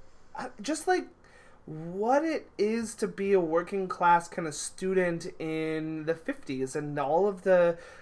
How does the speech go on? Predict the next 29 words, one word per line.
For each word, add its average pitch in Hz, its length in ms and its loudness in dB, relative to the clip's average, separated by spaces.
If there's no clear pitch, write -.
kind 190 200 -2
of 170 160 -4
issues 185 400 -2
and 170 160 -2
problems 170 600 0
that 175 100 -6
you 160 100 -8
have 156 260 0
to 160 120 -4
deal 147 360 0
with 143 300 -2
throughout 147 420 2
there. 139 300 4
So 170 180 -4
he 170 160 -6
plays 269 320 2
this 269 140 -6
kind 233 160 0
of 170 100 -4
working 165 320 -4
class 151 480 2
kind 160 220 -8
of 143 280 -8
Jewish 156 280 -4
student 139 480 -6
who 143 160 -6
goes 147 320 -2
to 151 120 -14
university, 139 680 -4